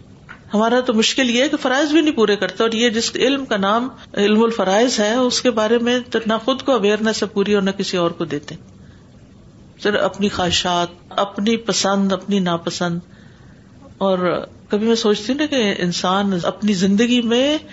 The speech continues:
اتنی چھوٹی سی چیز بھی کسی اور کو نہیں ہاتھ لگانے دیتا کہ یہ بندہ مجھے پسند نہیں ہے، اس کو میں کیوں دوں،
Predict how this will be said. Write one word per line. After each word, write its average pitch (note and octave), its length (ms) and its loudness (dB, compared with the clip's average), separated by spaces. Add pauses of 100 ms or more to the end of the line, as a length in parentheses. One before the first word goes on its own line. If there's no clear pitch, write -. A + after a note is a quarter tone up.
(400)
اتنی B3+ 360 0
چھوٹی B3+ 360 2
سی C#4+ 140 0
چیز A#3+ 420 0
بھی D4+ 400 4 (1000)
کسی A#3+ 220 2
اور A#3+ 200 2
کو C4 260 0
نہیں B3+ 220 2
ہاتھ G3+ 300 0
لگانے G3 380 0
دیتا F#3 340 -2
کہ G#3 160 -6
یہ F#3+ 500 -2
بندہ E3+ 300 -2
مجھے F#3 200 0
پسند E3+ 400 -4
نہیں D#3 160 -4
ہے، E3+ 100 -4
اس F3+ 120 -6
کو G3+ 120 -2
میں F#3+ 120 -2
کیوں F3 200 -6
دوں، E3+ 140 -10